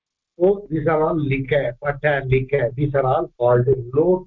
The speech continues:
lakar form. You know, in lot lakar also you have navarupani santi. There also you have the nine forms. But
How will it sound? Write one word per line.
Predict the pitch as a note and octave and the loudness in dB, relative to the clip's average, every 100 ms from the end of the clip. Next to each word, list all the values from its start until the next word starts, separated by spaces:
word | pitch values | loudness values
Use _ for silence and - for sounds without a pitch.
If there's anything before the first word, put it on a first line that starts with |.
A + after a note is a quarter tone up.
| - | -8
lakar | B2 - A#2 B2+ B2 | -8 -2 -2 -2 -4
form. | - - _ _ _ _ _ _ _ _ _ _ _ _ _ _ | -14 -20 _ _ _ _ _ _ _ _ _ _ _ _ _ _
You | D3 | -2
know, | G3 | 0
in | G3 D#3 C#3 | 0 -2 -2
lot | C3+ G3 G#3 | 0 0 -2
lakar | G#3 G#3 G#3 G3 | -4 -4 -2 -2
also | E3 E3+ F#3+ - A3 G3+ | -4 -4 -4 0 0 0
you | F3 | -2
have | E3 F3+ A#3+ - _ | -2 -4 -6 -10 _
navarupani | D#3 E3+ G3+ G3 G#3 - G#3 G#3+ G#3+ | -4 0 2 2 0 -2 -2 -2 -2
santi. | F#3+ F#3+ F#3+ F#3 _ _ _ _ _ _ _ _ _ _ _ _ _ _ _ _ _ _ - | 0 0 -2 -12 _ _ _ _ _ _ _ _ _ _ _ _ _ _ _ _ _ _ -4
There | D3+ F3 | -2 0
also | F3+ F3+ G3+ | 0 2 2
you | F#3 E3 | 2 0
have | E3+ E3+ | -2 -2
the | F3+ G#3+ | -2 -2
nine | D#3 E3+ F#3+ F#3 | -4 -2 -2 0
forms. | F3 F3 C#3+ C3+ _ _ _ _ _ _ _ _ _ _ _ _ _ _ _ _ _ _ - | 0 0 -4 -16 _ _ _ _ _ _ _ _ _ _ _ _ _ _ _ _ _ _ -6
But | G#3 | -6